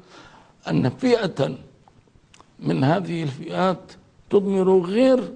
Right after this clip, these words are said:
إنقاذ الأمة من هذا البؤس، لا أتصور.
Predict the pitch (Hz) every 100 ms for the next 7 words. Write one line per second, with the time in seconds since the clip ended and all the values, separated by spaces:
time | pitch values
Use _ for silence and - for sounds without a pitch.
0 | - 185 175 - 196 180 165 - - _
1 | _ _ _ _ _ _ _ _ _ _
2 | _ _ _ _ 160 165 190 175 165 139
3 | 160 151 135 113 110 - - - - 185
4 | 160 135 123 - 110 120